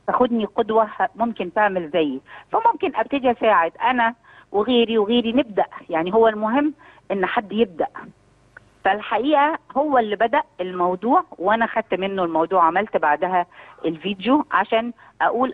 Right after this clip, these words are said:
أنا بوثق ده، يعني مش هكتبها كده خبر، لا، أنا بقولها صوت وصورة عشان كل الناس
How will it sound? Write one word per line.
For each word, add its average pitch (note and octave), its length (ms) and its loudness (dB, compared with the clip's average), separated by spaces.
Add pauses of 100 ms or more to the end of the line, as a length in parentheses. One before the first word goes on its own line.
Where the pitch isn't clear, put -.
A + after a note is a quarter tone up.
(120)
أنا B3 140 2
بوثق G#3+ 640 0
ده، E3+ 200 -2 (160)
يعني D3+ 300 -2
مش E3+ 160 -8
هكتبها G3 380 0
كده G3+ 220 0
خبر، F#3+ 360 -4 (400)
لا، A3 200 2
أنا G#3+ 120 2
بقولها A3 480 2
صوت C4 200 -2
وصورة B3+ 480 2 (340)
عشان A3+ 360 -2
كل C#4+ 240 0
الناس A#3+ 240 -2